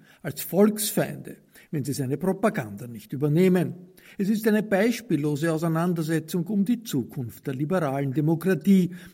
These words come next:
die sich vor unseren Augen abspielt in den U S A,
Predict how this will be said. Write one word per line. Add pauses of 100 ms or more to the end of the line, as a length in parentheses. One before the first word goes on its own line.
die
sich
vor
unseren
Augen
abspielt (180)
in
den
U
S
A,